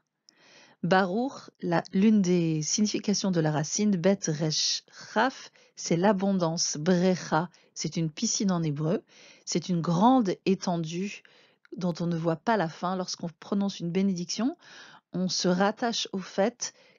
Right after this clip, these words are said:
qu'il y a une abondance de choses, une abondance de ressources pour les choses dont nous profitons.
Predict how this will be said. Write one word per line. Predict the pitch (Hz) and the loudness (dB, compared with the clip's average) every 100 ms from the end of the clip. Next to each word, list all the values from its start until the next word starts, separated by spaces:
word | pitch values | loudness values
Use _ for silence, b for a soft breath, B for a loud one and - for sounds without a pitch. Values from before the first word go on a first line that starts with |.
| - | -12
qu'il | - | -4
y | 180 | 0
a | 190 - | 0 0
une | 180 196 | -2 -2
abondance | 196 196 190 180 202 - 175 | 0 0 0 -2 -4 -8 -8
de | 190 | -8
choses, | 170 - 208 208 170 156 b b b | -4 -2 0 0 -2 -4 b b b
une | - 180 | -4 0
abondance | 180 185 196 202 214 - 180 | 2 2 2 2 0 -4 -4
de | 170 | -2
ressources | 165 180 - 254 - 131 147 b b b | 0 -2 -2 -4 -4 -6 -6 b b b
pour | - - 190 196 - | -10 -4 -2 -2 -6
les | 170 | -6
choses | - 196 180 | -2 0 0
dont | 175 | -2
nous | 160 | -2
profitons. | 151 - 160 - - 170 | -6 -6 -6 -8 -10 -12